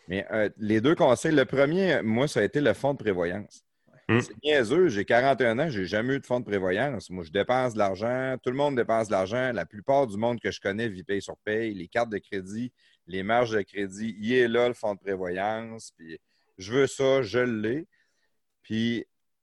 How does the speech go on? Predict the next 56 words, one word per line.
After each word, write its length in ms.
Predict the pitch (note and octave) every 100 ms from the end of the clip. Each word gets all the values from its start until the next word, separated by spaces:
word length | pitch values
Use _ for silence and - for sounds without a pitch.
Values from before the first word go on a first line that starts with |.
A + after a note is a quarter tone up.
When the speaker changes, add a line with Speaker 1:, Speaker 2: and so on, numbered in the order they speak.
| _ -
Speaker 1:
on 240 | G#2+ A2
dirait 480 | G2 A2+ A2+ D3 E3+
que 340 | - B2+ C3
c'est 200 | C3 A2
devenu 320 | G#2 G#2 A2+
un 160 | C3 A#2+
objectif 560 | C3 A#2 A2 - D3 A2
de 100 | G2
vie. 280 | F2+ A2+ A2
Ça 180 | -
me 80 | G2+
prend 160 | G2 A#2
un 80 | G#2+
fonds 160 | A2+
de 60 | G2+
prévoyance. 560 | F#2 E2+ E2+ D#2+ _ F2+
Ma 140 | F#2+
femme, 240 | - C#3
elle 100 | C3
l'avait 240 | G#2 G2 G#2+
déjà, 420 | G#2+ F#2 F#2+ C#3+
ça, 220 | - F#2 E2+
je 120 | E2+
savais 320 | - D#2+ D#2+
pas. 220 | - A#2+ F2
Elle 60 | D2+
est 180 | B1
beaucoup 300 | E2+ D#2+ _ _
plus 100 | -
sérieuse 460 | F#2 F2+ G2 G2+
que 80 | F#2+
moi 180 | F2 F2+
aussi. 340 | F2 - E3+ - D#3 - E2+ - F#2 - _ -
Ça, 180 | - B2+
ça 180 | C3 D3+
m'a 120 | D3 D3+
comme 200 | F3+ F3
rassuré. 680 | D3 C#3 D3+ C3+ B2+ D3+
J'ai 120 | A#2+
dit, « 80 | G#2
Ah, 100 | A#2+
OK, 120 | C3 D3
il 100 | C#3
y 80 | A#2
en 140 | G#2+
a 60 | A2
une 340 | A#2+ A#2+ F#2+ _
qui 100 | -
est 20 |
pas 160 | G2+ G2
pire 240 | A2+ A2
dans 80 | G#2
les 120 | F#2
deux, 220 | F2+ A2+ D3+
là. » 80 | D3 _ _ _ -
Speaker 2:
<laughs> 840 | - E3 B4+ A#4+ D3 - - -